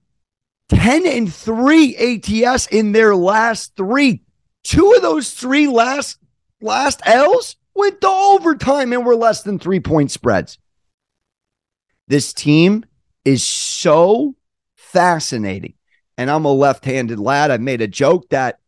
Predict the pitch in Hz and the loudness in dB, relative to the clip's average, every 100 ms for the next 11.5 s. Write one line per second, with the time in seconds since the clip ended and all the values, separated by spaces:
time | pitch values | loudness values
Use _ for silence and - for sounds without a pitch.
0 | _ _ _ _ _ _ - 110 156 196 | _ _ _ _ _ _ -8 0 2 2
1 | 196 202 202 - 151 180 175 165 - _ | 0 0 0 0 2 2 4 2 0 _
2 | _ _ _ _ _ _ _ _ _ 156 | _ _ _ _ _ _ _ _ _ 0
3 | 156 147 - _ _ _ _ _ _ _ | 0 0 -4 _ _ _ _ _ _ _
4 | 165 160 143 135 - - 170 175 165 175 | 0 2 0 -4 -10 -10 0 2 2 0
5 | 135 160 156 135 117 170 202 - 110 85 | 0 0 0 -2 -2 -2 -2 -2 -8 -8
6 | - _ _ _ _ _ _ _ _ _ | -12 _ _ _ _ _ _ _ _ _
7 | _ _ _ _ _ _ _ _ _ - | _ _ _ _ _ _ _ _ _ -6
8 | 156 143 202 214 190 160 151 - - - | -4 2 2 2 -2 -4 -10 -10 -8 -6
9 | - 214 226 254 320 294 _ _ _ _ | 0 2 4 4 0 -4 _ _ _ _
10 | _ _ _ _ - 254 202 - 208 202 | _ _ _ _ -4 -4 -2 -2 0 0
11 | - - 127 - | -2 -10 -8 -8